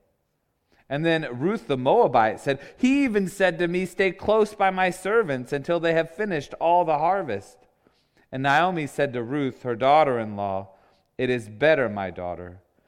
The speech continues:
that you go out with his young women, otherwise you might be bothered in another field." And so Ruth stayed close to the young women of Boaz, gleaning until the end of the barley and wheat harvests,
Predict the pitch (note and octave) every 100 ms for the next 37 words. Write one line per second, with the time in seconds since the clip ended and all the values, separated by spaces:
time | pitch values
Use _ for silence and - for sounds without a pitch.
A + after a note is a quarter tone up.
0 | _ _ A#2 B2+ B2+ C#3+ E3 F3 D3 D#3
1 | E3+ C#3 C3 C3 A2+ B2+ C#3+ D#3 C3 G#2
2 | G2+ A2 - G3 A3+ D3 C3 B2 C3+ B2+
3 | B2+ A2+ B2 A#2 D3+ D#3 A#2 G#2+ G#2+ A2
4 | A2+ B2+ B2+ B2+ A2 F#2+ F#2 B2+ - _
5 | _ _ _ _ _ _ C3 D#3+ D#3 F#3
6 | G3+ - E3+ E3 - F3 D3 A#2 - B2+
7 | B2+ C3+ D3 D3 C#3 C#3+ C#3+ A#2 G#2+ G2
8 | F#2+ G2+ A2 A#2 E3 E3+ B2 A2 G#2 G#2+
9 | A#2 G#2+ A2 C3+ C#3+ D3+ C3 A2+ G#2+ A#2+
10 | B2+ C#3 C#3+ C#3 B2+ C3+ F#2+ G#2+ F#2 F#2+
11 | F#2+ _